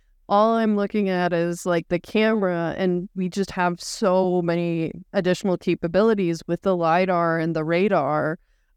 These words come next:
Um, that we have so much more coverage. I actually feel really uncomfortable sometimes in human-driven vehicles 'cause I'm like, "Can't look in that car that's to our left and the bike that's to our right and in front of us, and,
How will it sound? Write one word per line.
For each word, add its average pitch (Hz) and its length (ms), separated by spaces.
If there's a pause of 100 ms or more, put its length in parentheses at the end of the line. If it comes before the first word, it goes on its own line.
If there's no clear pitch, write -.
(120)
Um, 165 540 (240)
that 185 240
we 180 120
have 175 260
so 190 320
much 202 320
more 170 200
coverage. 180 540
I 175 140
actually 320 640
feel 220 380
really 202 360
uncomfortable 202 800
sometimes 359 720
in 311 100
human-driven 269 760
vehicles 349 440
'cause 277 160
I'm 208 160
like, 180 280 (600)
"Can't 254 300 (200)
look 349 120 (220)
in 320 280
that 302 200 (420)
car 320 340 (600)
that's 269 320 (120)
to 320 140
our 294 140
left 294 400
and 285 100
the 262 80
bike 277 320
that's 277 280
to - 140
our 269 120
right 254 380
and 277 280
in 294 160
front 294 220
of 294 160
us, 302 300
and, 240 240